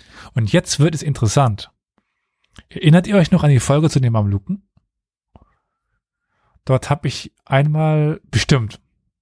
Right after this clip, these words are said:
wenn nicht, dann schlagt mich damals, keine Ahnung, erzählt, dass es in Indien eine ähnliche Entwicklung gab. Und die, genau da sind wir jetzt hier. Mit Qutb ad-Din Aybak setzte sich nämlich ein Mamluk,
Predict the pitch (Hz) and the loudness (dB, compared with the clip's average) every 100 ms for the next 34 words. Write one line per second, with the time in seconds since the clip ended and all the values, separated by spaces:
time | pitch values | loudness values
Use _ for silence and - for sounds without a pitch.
0 | _ - 117 147 - 123 110 123 123 117 | _ 0 4 2 2 -2 2 0 0 -4
1 | 101 - 107 104 101 - - 117 113 117 | -6 -2 -2 -2 -6 -12 -6 -2 0 0
2 | 110 101 - - - - - _ _ 123 | 0 -4 -12 -20 -20 -20 -20 _ _ -4
3 | - 151 165 - 139 147 147 170 170 185 | -2 -2 0 0 0 -2 -6 0 2 2
4 | 175 143 139 - 147 151 - - 139 165 | 0 -2 -2 0 0 0 -4 -6 -4 -4
5 | - 113 107 98 98 - _ _ _ _ | -4 -8 -6 -6 -8 -20 _ _ _ _
6 | _ _ _ _ _ _ _ 131 - 151 | _ _ _ _ _ _ _ -18 -6 -4
7 | 196 - _ _ 147 139 151 185 190 143 | -4 -10 _ _ -10 -4 0 2 2 2
8 | 165 143 113 107 - 117 113 _ _ _ | 2 0 -6 -8 -12 -16 -16 _ _ _
9 | _ _ _ _ _ _ _ _ _ _ | _ _ _ _ _ _ _ _ _ _
10 | - 131 - 220 - 151 - 156 190 - | -10 -10 -6 -6 -2 -4 -2 0 0 0
11 | 131 113 135 - - _ _ _ _ _ | -2 0 -2 -4 -18 _ _ _ _ _
12 | _ - 151 - 147 135 127 139 151 - | _ 0 0 0 -2 0 0 0 -2 -4
13 | 123 120 107 113 196 147 - | -6 -4 -2 2 2 2 -6